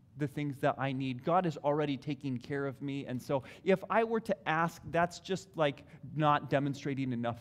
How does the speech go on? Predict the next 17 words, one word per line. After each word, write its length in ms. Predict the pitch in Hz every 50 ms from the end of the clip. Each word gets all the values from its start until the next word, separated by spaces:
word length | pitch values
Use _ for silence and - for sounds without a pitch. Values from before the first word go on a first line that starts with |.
| - -
faith 260 | 117 113 110 107 -
in 100 | 110 110
God 400 | 107 104 107 98 92 87 82 -
or 120 | 82 -
something. 460 | - - - 90 95 - - - - - - - _ _ _ _ - - - - - _ _ _ - _ _ _ _ _ _ - - _ _ _ - _ _ _ - - - _ _ _ _ - - _ _ _ _ _ _ _ _ _ _ - - - - - - - - -
But 160 | 151 190 196
I 100 | 202 202
think 240 | 196 - 262 269 262
it 100 | 262 -
misunderstands 920 | 190 202 226 226 - - - 233 233 220 - - - 226 233 226 202 -
the 120 | - 214
relationship. 960 | 202 214 208 202 214 269 311 - - - 208 156 - - 117 90 80 - - - - _ _ _ _ _ - - - - _ _ _ - _ _ - - - - - - - - -
He 180 | - - 330 349
wants 380 | 339 320 320 359 349 - -
you 80 | 320 294
to 160 | 240 - -
ask. 420 | 120 104 87 - - - - -